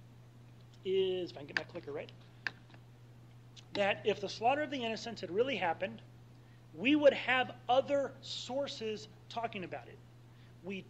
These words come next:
do not have other sources talking about it. Therefore, it didn't happen. Matthew just made the whole thing up.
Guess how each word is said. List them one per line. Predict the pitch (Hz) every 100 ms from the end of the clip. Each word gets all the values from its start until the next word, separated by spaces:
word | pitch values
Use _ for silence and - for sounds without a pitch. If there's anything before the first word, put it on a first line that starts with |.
| -
do | - 240 359
not | 294 214
have | - 208 190
other | 214 175 165
sources | - 175 156 151
talking | 175 151 151
about | 143 139 139
it. | 170 175
Therefore, | 202 247 - 220 220 220 214 208 196 - - - -
it | 285
didn't | 202 185
happen. | 165 175 175
Matthew | 156 165 160
just | 143 -
made | 151
the | 147
whole |
thing | 147 131
up. | 127 120 - - - - - - - - - - -